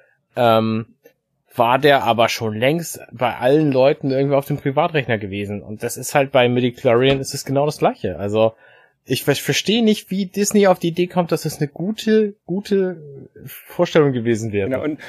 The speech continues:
Speaker 2: und das ist im Gegensatz zu, ähm, Episode eins, ist das ja bei The Midichlorian,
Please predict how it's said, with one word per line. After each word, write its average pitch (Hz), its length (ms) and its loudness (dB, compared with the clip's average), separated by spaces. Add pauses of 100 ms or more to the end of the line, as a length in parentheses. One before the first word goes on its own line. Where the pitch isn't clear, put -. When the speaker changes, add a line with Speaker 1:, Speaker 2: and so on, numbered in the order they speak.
(120)
Speaker 2:
und 143 140 0
das 156 160 2
ist 170 120 0
im 151 160 -2
Gegensatz 151 460 2
zu, 131 400 -6
ähm, 120 320 -6 (240)
Episode 127 500 0
eins, 147 420 -2
ist 135 200 -10
das 139 180 -4
ja 127 140 2
bei 120 400 0 (380)
The 123 40 -8
Midichlorian, 143 840 2